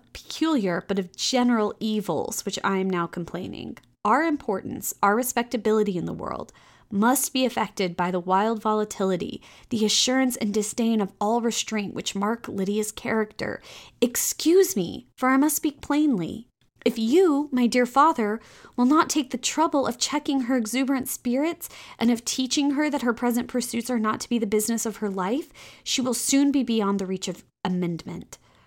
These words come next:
Her character will be fixed, and she will, at sixteen, be the most determined flirt that has ever made her f-, herself and her family ridiculous.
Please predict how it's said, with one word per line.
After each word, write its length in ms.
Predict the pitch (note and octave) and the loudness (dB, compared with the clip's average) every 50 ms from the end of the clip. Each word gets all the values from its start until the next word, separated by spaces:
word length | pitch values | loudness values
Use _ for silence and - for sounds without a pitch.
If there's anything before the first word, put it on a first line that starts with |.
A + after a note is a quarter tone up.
| _ _ _ | _ _ _
Her 120 | - A3 | -6 -6
character 560 | A3 - - - - A3+ A#3 B3 A#3+ - C#4 | -6 -6 -6 -2 0 0 0 0 0 -2 0
will 160 | C4 A#3 A#3+ A3 | 2 2 0 0
be 140 | G#3+ A3 | 0 -2
fixed, 560 | G3+ - - - - - - - - - - - _ | -4 -6 -8 -8 -8 -8 -8 -10 -12 -12 -14 -12 _
and 320 | - G3 G3+ G#3 G#3+ A3 - - | 0 0 2 2 0 -2 -4 -6
she 260 | - - - - A3 | -6 -6 -4 -4 -2
will, 460 | A3 G#3 C4 C4+ B3+ A3+ G#3+ G#3+ - - | 0 2 2 4 4 4 2 0 -2 -6
at 200 | - F#3 - - | -8 -10 -8 -6
sixteen, 1120 | - - - - - C#4 C4+ - - - - _ - - D#4 D4+ C#4+ A#3+ G3 F3+ F3+ G#3+ A3+ - _ _ - - - - - - _ _ | -4 -2 -2 0 0 -2 -4 -4 -6 -8 -6 _ -4 -2 0 2 2 2 2 0 -2 -4 -8 -10 _ _ -20 -20 -20 -20 -20 -20 _ _
be 380 | - B3 A#3+ A#3+ G#3+ G#3 G3 F#3+ - _ | 0 2 4 4 2 0 -4 -8 -8 _
the 140 | G#3 A#3 A3 | 0 2 4
most 680 | G#3+ G#3+ G#3+ A3 A#3 B3 C#4 D4+ D#4+ - - - - - _ G3+ | 4 4 4 4 4 4 4 2 2 0 -2 -6 -10 -14 _ -8
determined 720 | - G#3+ G3+ - - - - C#4 C4+ C4+ C4+ C#4+ C4 A#3+ - - | -8 -6 -6 -6 -8 -6 -2 0 2 2 2 2 2 0 -4 -8
flirt 720 | - - - - B3 A#3+ A#3 B3+ D#4+ D#4+ A3+ A3 - - - - _ | -14 -16 -6 -2 -2 0 2 2 2 0 0 -2 -4 -10 -16 -14 _
that 160 | A3 A3 G#3 G#3 | -6 -6 -2 -2
has 160 | B3 A#3+ - - | -2 -2 0 0
ever 280 | B3 A#3 A3+ B3 B3+ | 0 0 2 2 4
made 240 | A#3+ A#3+ A#3 A#3+ A#3+ | 4 4 2 2 0
her 160 | G#3+ A#3+ A#3+ | 0 0 0
f-, 240 | A#3+ A#3 - - - - - - - - - - - | -2 -4 -8 -16 -20 -20 -20 -20 -20 -20 -14 -12 -2
herself 580 | - C4 C4 B3+ - - - - C4+ D4+ C#4 - | 0 0 0 0 -2 0 2 2 2 2 0 -2
and 100 | - A3+ | -4 -4
her 140 | G#3+ A3+ A3+ | -2 -4 -4
family 420 | A3 - G#3+ G#3 G#3+ A3 A3 A3 G#3+ | -4 -4 -2 -2 0 0 0 0 0
ridiculous. 1040 | G3+ A3+ G3+ - - - C#4+ - - - A3+ F#3+ F3+ - - - - - - - | -2 -4 -4 -4 -6 -6 -8 -6 -4 -2 -2 -2 0 -2 -4 -6 -10 -10 -12 -14